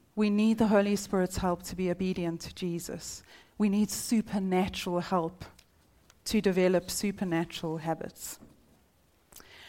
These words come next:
And that's what Jesus was telling his disciples when he was going to the cross. He was saying to them, "I'm not gonna leave you alone. It's actually good for me to go, because then you're gonna get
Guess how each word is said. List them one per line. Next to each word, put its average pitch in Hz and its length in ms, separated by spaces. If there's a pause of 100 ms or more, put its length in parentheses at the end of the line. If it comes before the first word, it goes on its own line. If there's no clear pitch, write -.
(120)
And 233 140
that's 285 220
what 285 120
Jesus 233 460
was 202 140
telling 214 300
his 190 180
disciples 175 580
when 185 120
he 180 80
was 170 140
going 170 260
to - 120
the 175 60
cross. 160 320
He 196 100
was 180 100
saying 202 340
to - 140
them, 180 300 (320)
"I'm 196 100
not 202 180
gonna 214 180
leave 202 300
you 185 140
alone. 170 500 (280)
It's - 180
actually 233 300
good - 300
for - 160
me 175 160
to 170 80
go, 175 340 (880)
because 208 260
then 196 160
you're 190 100
gonna 185 220
get 170 460